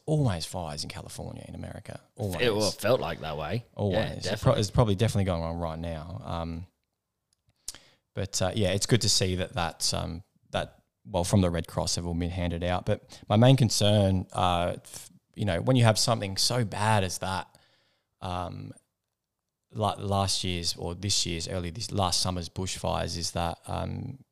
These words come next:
Speaker 1: you know, you think you, you think, "Oh, it couldn't get any worse than that. It can't, it can't." But so that's my main concern is now, like, this summer, I hope it doesn't get any worse, but it's a good possibility that it can be just as bad.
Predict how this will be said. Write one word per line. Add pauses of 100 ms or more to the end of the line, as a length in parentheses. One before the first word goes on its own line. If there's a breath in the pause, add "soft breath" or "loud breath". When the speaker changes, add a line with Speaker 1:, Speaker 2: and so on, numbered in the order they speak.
Speaker 1:
you
know,
you
think
you,
you
think,
"Oh,
it
couldn't
get
any
worse
than
that.
It
can't,
it
can't." (220 soft breath)
But
so
that's
my
main
concern
is
now,
like,
this (1080)
summer, (1300)
I
hope
it
doesn't
get
any
worse,
but
it's
a
good
possibility
that
it
can
be
just
as
bad.